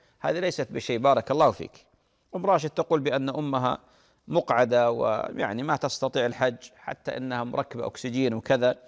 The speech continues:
تقول: "ممكن نرسل يعني لها حجة؟" نعم يا أخت الفاضلة،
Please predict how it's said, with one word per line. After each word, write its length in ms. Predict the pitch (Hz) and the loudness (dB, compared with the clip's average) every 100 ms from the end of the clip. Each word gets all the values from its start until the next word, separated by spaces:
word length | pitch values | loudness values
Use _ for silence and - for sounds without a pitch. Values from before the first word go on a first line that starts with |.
| _ _ - | _ _ -4
تقول: 260 | 156 175 170 | -4 -2 -2
"ممكن 380 | 208 185 156 151 | -2 -4 -4 -2
نرسل 460 | 160 - 135 101 - _ _ _ - | -2 -2 -4 -4 -12 _ _ _ -6
يعني 340 | 123 104 120 | -2 0 0
لها 180 | 135 139 | 0 0
حجة؟" 320 | 117 143 156 | -2 -6 -4
نعم 260 | 180 208 139 | -6 -4 -6
يا 60 | 120 | -8
أخت 140 | - | -8
الفاضلة، 400 | 113 107 95 104 | -6 -6 -6 -10